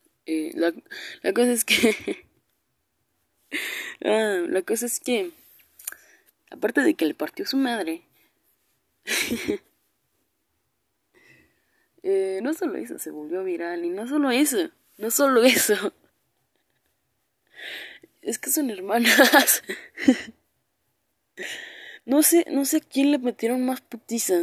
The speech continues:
¿sabes? A la niña de tres años por meterle una mega putiza a su hermana, o a, o a su hermana por meter-,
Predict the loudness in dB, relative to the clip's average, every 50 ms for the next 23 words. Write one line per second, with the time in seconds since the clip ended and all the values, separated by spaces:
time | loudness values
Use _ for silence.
0 | 0 -2 -4 -2 0 0 0 0 -2 -2 -2 -2 -2 -4 -4 -2 -2 -2 -2 -2
1 | -2 -2 0 0 0 0 0 0 0 -2 -4 -6 -8 -10 -8 -6 -4 0 0 0
2 | 2 2 2 2 2 2 2 2 4 4 2 4 6 6 6 6 4 2 0 0
3 | 0 0 -2 -4 -4 -8 -8 -8 -6 -8 -8 -8 -12 -14 -14 -14 -14 -16 -12 _
4 | 4 6 8 8 8 8 6 6 6 4 0 _ -6 -4 -4 -2 0 4 4 4
5 | 4 4 0 0 2 2 2 2 0 -2 -2 -2 -2 -4 -2 -2 -2 -2 -2 -4